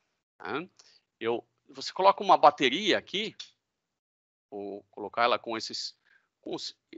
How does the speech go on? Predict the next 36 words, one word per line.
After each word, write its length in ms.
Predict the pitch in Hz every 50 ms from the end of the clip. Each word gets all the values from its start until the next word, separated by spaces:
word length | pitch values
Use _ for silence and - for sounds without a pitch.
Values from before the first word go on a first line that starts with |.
| - _ _ _ _
esse 220 | - 165 - -
símbolo 320 | 127 - - 117 98 120 120
aqui, 240 | 113 - - 160 196
ó, 100 | 202 135
mais 440 | 117 110 104 107 110 113 113 104 -
menos, 600 | 104 98 113 165 220 240 156 - - - - - _ _
né? 180 | - 87 110 - - _ _ _ _ _ _ _ _ _ _ _ _ _ _ _ _ _ _ _ _ _ _ _ _ _ _ _ _ _ _
E 60 | - 135
você 300 | 139 160 160 - - 165
sabe 580 | - - - 165 160 170 175 175 190 185 170 - _ _
que 340 | - - 180 180 175 - _ _ _ _ -
vai 280 | 143 127 156 160 170
fluir 360 | 160 - - 185 170 165 175 190
uma 180 | 202 202 190
corrente 760 | 180 - 208 208 196 190 202 202 208 202 165 - - - 104
aqui, 360 | 92 - - - - - - _
né? 180 | - 87 - -
Se 180 | - - - -
eu 60 | 110
tiver 240 | 101 - 101 113 117
uma 160 | 117 131 139
tensão 500 | - - 180 185 175 - - 185 180 175
aqui, 420 | 160 - - - 160 185 220 254 - _ _ _ _ _ _ _ -
vai 140 | 135 139
fluir 240 | 135 - 147 143 143
uma 160 | 139 165 185
corrente, 600 | - - 233 214 170 156 151 160 151 - 120 110 - _ _ _ _ _ _
e 140 | - 127 147
a 100 | 156 160
corrente 480 | - - 170 151 156 165 170 156 - 180
é 80 | 170
V 340 | 135 127 147 165 190 208 180
dividido 540 | - 160 156 175 170 170 147 151 156 156 156
pela 240 | - 180 175 180 180
resistência. 640 | 180 185 180 180 196 - - 175 - - - -
Então, 300 | 294 - 370 381 359 339